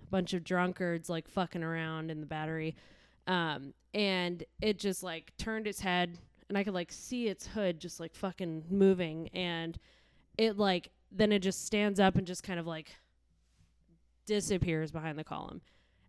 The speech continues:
And we're waiting, 'cause this is a big column, this is a big gazebo. You could see people run away if you wanted to. So we're, like, waiting for someone to exit the gazebo because we thought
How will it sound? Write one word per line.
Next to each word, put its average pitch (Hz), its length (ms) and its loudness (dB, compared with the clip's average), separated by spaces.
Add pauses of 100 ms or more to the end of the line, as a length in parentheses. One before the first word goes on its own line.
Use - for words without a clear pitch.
(140)
And 196 180 -4
we're 269 160 2
waiting, 269 480 4
'cause 220 180 -2
this 381 180 2
is 415 100 2
a 403 60 6
big 240 340 -6
column, 247 440 -2
this 220 180 -4
is 190 120 -10
a 190 40 -6
big 220 300 -8
gazebo. 202 580 -6 (960)
You 254 160 -8
could 214 200 -6
see 277 260 -2
people 233 360 -4
run 202 220 0
away 175 200 -2
if 156 120 -10
you 160 100 -8
wanted 143 280 -14
to. - 200 -16 (600)
So 247 200 -4
we're, 294 140 2
like, 233 320 0 (720)
waiting 233 280 2
for 269 160 -2
someone 277 320 2
to 247 100 -4
exit 226 300 -2
the 214 80 -6
gazebo 208 560 2
because 196 260 0
we 269 140 4
thought 214 420 4